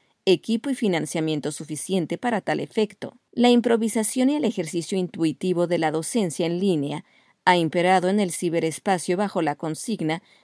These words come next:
de no abandonar a los estudiantes a su suerte, en un trance civilizatorio que afecta el ánimo y las expectativas de todos. Gómez e Hidalgo, dos mil veinte. Proteger a las nuevas generaciones representa una medida de sobrevivencia social,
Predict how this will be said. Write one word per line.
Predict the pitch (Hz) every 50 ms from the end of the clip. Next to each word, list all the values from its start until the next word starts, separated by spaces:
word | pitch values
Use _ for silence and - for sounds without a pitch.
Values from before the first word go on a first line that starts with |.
| _ -
de | 185 185 180
no | 175 170 175 202
abandonar | 240 277 285 262 220 175 170 165 165 165 160
a | 170
los | 165 160 156 -
estudiantes | 165 - - 175 156 160 160 151 156 170 156 160
a | 170 160
su | - 175
suerte, | - - 214 175 147 - _ - 151 - _ _ _ _ _ _ _ _ _
en | - 180 175
un | 170 165 165
trance | - 185 175 170 165 160 180 175
civilizatorio | - - 175 160 165 160 156 151 143 - 170 143 - - 220 196 165 151 156 156 - -
que | - 190
afecta | 190 - - 196 180 - - 214 202
el | 190 175 165 160 175
ánimo | 208 220 190 180 175 185 202
y | 233
las | 247 233 202 -
expectativas | 180 - - - 143 - - - - - _ - 208 190 190 180 165
de | 190 180
todos. | - - 226 233 214 - - - - - - - _ _ _ _
Gómez | - 190 220 240 254 262 254 -
e | 226
Hidalgo, | 208 190 208 226 233 202 - - - - - _ _ _ _ _
dos | - 190 170 151 165
mil | 165 160 165
veinte. | 190 208 190 - - - - - _ _ _ _ _ _ _ _ -
Proteger | 240 269 262 - 277 254 - 294 311 339
a | 339
las | 302 240 202
nuevas | 202 170 160 160 185 -
generaciones | 202 175 160 151 156 156 - - 170 165 160 180
representa | 196 180 - 175 165 - - 170 160 165
una | 170 175 170 170
medida | 165 156 160 160 151 180
de | 170 175 160
sobrevivencia | - 185 165 165 160 160 160 156 170 160 156 - 170
social, | 156 - 175 165 - - 220 196 170 - -